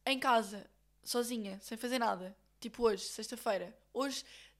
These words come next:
tenho aqui a desculpa de gravar podcast, portanto, meio que estou a fazer alguma coisa, mas sei lá, amanhã é sábado e eu no domingo vou fazer uma viagem, ahm, de carro com pessoas e, portanto, vou ter que acordar super cedo, por isso, provavelmente,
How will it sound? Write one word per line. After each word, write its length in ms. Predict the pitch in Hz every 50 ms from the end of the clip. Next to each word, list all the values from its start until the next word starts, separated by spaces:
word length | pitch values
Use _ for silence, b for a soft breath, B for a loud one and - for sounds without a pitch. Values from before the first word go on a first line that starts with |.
| _ _ _
tenho 220 | 277 262 254 262
aqui 140 | 262 262 269
a 40 | 254
desculpa 340 | - - - 262 220 262 254
de 140 | 214 254
gravar 280 | 247 254 254 240 247 247
podcast, 420 | 240 262 254 247 - 254 254 -
portanto, 280 | - - 226 208 202 - B B B B B B
meio 280 | - 214 220 240 240 233
que 100 | 233 -
estou 160 | - 247 233
a 20 |
fazer 180 | 226 240 220 233
alguma 220 | 233 226 226 233
coisa, 340 | 226 254 247 254 247 269 277 277 B B B B B B B
mas 220 | - 233 269 277
sei 100 | 277 320
lá, 120 | 302 254 233
amanhã 260 | 226 240 247 262 277
é 40 | 285
sábado 500 | 285 - - 302 262 226 208 214 208 196 - -
e 240 | - 233 220 220 240
eu 120 | 247 254
no 100 | 262 262
domingo 340 | 269 233 240 262 269 285 285
vou 120 | - 302 277
fazer 160 | 302 262 277
uma 120 | 269 285
viagem, 640 | 285 269 285 302 294 294 294 277 294 302 302 294 294 B B B B B B B B -
ahm, 720 | - 277 269 277 277 277 285 277 277 277 277 277 277 277
de 100 | 269 -
carro 340 | - - 285 262 269 262 -
com 160 | - 285 269
pessoas 320 | 262 - - 302 277 285 262
e, 60 | 294
portanto, 220 | - - 285 269
vou 100 | 262 285
ter 60 | 277
que 80 | 285 254
acordar 260 | 247 - 285 277 277
super 220 | 269 - - 277 269
cedo, 340 | 269 - 302 262 226 208 196
por 120 | - 233
isso, 260 | 233 220 - - - - _ _ _ _ _ _
provavelmente, 680 | - - 208 185 185 214 220 226 247 247 247 240 -